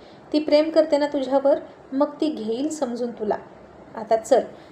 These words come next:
असं म्हणून ती त्याला घेऊन आली आणि अंजलीला सुद्धा घेऊन आली आणि एकमेकांशेजारी बसवलं. आता तो सगळा जेवणाचा सरंजाम पाहून अंजली खूप भारावून गेली. वेद मात्र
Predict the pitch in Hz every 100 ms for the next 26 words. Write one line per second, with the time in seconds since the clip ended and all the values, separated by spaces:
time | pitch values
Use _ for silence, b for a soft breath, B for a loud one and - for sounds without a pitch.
0 | B 269 294 285 302 247 - 269 262 247
1 | 254 240 220 254 220 202 - - B B
2 | 277 294 262 247 269 277 285 285 247 190
3 | 262 254 220 208 208 190 - - - -
4 | - - - - - - - - - -
5 | - - - 240 254 233 - - 226 226
6 | 220 226 240 254 214 208 240 233 - 196
7 | 190 - - - - - - - - 214
8 | 208 226 202 - B B 262 247 247 220
9 | 233 233 220 226 220 220 240 - 208 214
10 | 226 226 220 233 254 233 208 - 226 233
11 | 240 - 285 262 220 226 220 233 214 208
12 | 175 - - - - B B B - 254
13 | 302 294 262 262